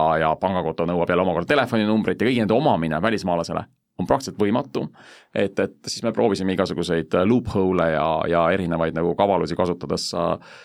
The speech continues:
seda üles ehitada. E A S täitsa aitas seal, äh,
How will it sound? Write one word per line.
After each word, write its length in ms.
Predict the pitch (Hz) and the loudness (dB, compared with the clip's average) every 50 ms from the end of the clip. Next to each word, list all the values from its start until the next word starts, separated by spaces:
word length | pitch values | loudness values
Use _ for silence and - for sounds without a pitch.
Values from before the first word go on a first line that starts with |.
| - - - - - - - - | -20 -20 -20 -20 -20 -20 -14 -10
seda 200 | - 139 156 175 | -2 0 2 4
üles 160 | 165 139 - | 4 4 2
ehitada. 500 | 123 117 110 107 - 104 98 101 98 101 98 - - - | 2 0 0 2 2 2 4 4 4 4 2 -6 -10 -6
E 140 | 135 135 135 | -2 0 0
A 60 | 127 135 165 | 0 0 0
S 100 | - - | -2 -4
täitsa 280 | - 110 110 - 117 | -4 -4 -4 -2 -4
aitas 380 | 117 117 117 - 98 98 - - | -4 -4 -2 -2 -2 -2 -2 -4
seal, 360 | 117 101 95 95 92 90 90 | -2 0 0 2 2 4 4
äh, 640 | 90 90 90 90 87 87 87 90 90 87 90 90 87 | 4 4 4 4 4 4 4 4 4 4 2 2 -2